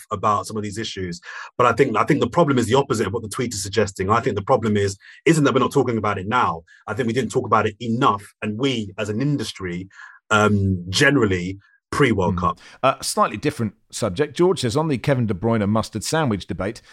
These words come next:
Speaker 2: uh, between the ages of ten and fourteen, I regularly had English mustard sandwiches in my packed lunch for school. Delicious. Kevin De Bruyne was just copying me." Alex, on the subject of dreaming about us,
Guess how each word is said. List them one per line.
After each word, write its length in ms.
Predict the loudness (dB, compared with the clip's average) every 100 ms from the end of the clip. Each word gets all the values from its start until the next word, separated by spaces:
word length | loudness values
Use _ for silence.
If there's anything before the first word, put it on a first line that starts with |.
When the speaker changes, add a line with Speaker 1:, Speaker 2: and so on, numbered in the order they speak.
| -20 -20 -6
Speaker 2:
uh, 140 | -4
between 280 | -2 -4 0
the 60 | 2
ages 220 | 2 0
of 100 | -4
ten 280 | -2 0 2
and 120 | 2
fourteen, 460 | 0 -2 -2 -2 0
I 60 |
regularly 640 | 0 2 2 2 2 2 0
had 160 | -2 0
English 380 | 0 0 0
mustard 340 | 0 0 -4 -6
sandwiches 480 | -4 -2 -4 -4 -2
in 60 |
my 120 | 0
packed 320 | -2 -2 -4 -2
lunch 240 | -2 -2
for 120 | -6
school. 560 | -6 -4 -4 -4 -4 -2
Delicious. 680 | 0 2 2 0 -8 -8 -10 -16 -20 _
Kevin 240 | 2 4 4
De 80 |
Bruyne 280 | 2 2 2
was 160 | -2 -4
just 280 | -10 -10 -14 _ _
copying 520 | -4 -4 -4 -6 -4 -6
me." 240 | -8 -14 _ _ 0
Alex, 480 | 2 2 -2 -4 -4
on 120 | -2
the 80 | -2
subject 320 | -4 -4 -4
of 180 | -4 -2
dreaming 480 | 0 2 0 -2
about 480 | -2 -4 -4 -8 -16 _ _ _ _ _
us, 460 | -4 -4 -4 -8